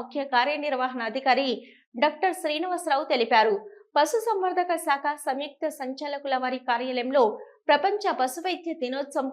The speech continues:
కార్యక్రమంకు ముఖ్య అతిథిగా హాజరయ్యారు. తిరుచానూరు శ్రీ పద్మావతి అమ్మవారు శుక్రవారం సాయంత్రం బంగారు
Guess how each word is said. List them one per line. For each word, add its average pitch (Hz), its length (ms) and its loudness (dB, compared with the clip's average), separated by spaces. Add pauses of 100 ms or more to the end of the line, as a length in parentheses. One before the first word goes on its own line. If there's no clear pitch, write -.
కార్యక్రమంకు 247 720 -2 (420)
ముఖ్య 285 260 0
అతిథిగా 285 440 4 (120)
హాజరయ్యారు. 247 680 4 (1080)
తిరుచానూరు 339 640 -2
శ్రీ 320 320 -4
పద్మావతి 294 580 0
అమ్మవారు 247 520 0
శుక్రవారం 247 640 -2 (100)
సాయంత్రం 233 520 -2 (500)
బంగారు 349 420 4